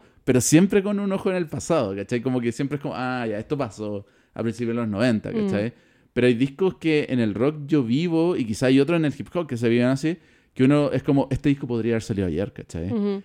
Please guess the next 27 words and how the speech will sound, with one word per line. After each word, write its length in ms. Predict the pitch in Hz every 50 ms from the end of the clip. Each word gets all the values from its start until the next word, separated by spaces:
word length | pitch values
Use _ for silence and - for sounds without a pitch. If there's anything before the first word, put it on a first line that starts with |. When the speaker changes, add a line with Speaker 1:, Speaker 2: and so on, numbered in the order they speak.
| _ _ _ _ -
Speaker 1:
Y, 520 | 117 - - 110 110 110 107 107 107 - -
y 120 | 117 120
eso 160 | 123 120 -
no 100 | 101 -
me 80 | 135 120
pasa 260 | 95 117 110 - 123
con 120 | 104 98 95
este 160 | 92 - 92
disco. 240 | 85 - - 104 107
Este 180 | 107 - 143
disco 300 | 139 139 139 151 143 135
no 180 | 131 127 123 113
pudo 200 | 131 151 156 131
haber 120 | 113 98
salido 260 | - 110 90 90 82
ayer. 220 | 71 67 65 65 65 - - _ -
Speaker 2:
Mm, 200 | 233 233 240 247 - -
y, 100 | 233 240
o 100 | 220 214 - _ 214
sea, 280 | - - 359 349 339 - - - - - _ _ _ _ _ _ _ _ _ _ _ _ _ - 226 - _ _ _ _
sí 400 | - - - - 330 339 370 370
y 20 | 359
no, 340 | 339 294 240 208 180 - -
mm, 160 | - 220 226 226
porque 320 | 196 - 233 233 - 247
siento 340 | - - 285 277 269 311 302
que, 580 | 247 - 277 269 262 254 240 233 214 - -